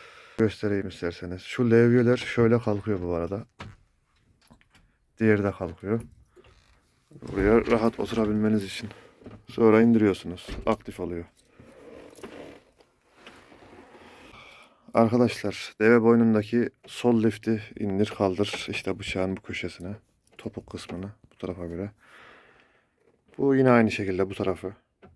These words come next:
Lifi indir kaldır. Şöyle göstereyim.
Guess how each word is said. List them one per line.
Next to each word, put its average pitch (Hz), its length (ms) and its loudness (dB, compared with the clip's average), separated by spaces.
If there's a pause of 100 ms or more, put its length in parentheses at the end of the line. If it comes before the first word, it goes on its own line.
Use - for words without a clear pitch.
(1700)
Lifi 107 260 -2
indir 98 260 -2
kaldır. 87 600 -6 (1900)
Şöyle 135 340 2
göstereyim. 123 840 4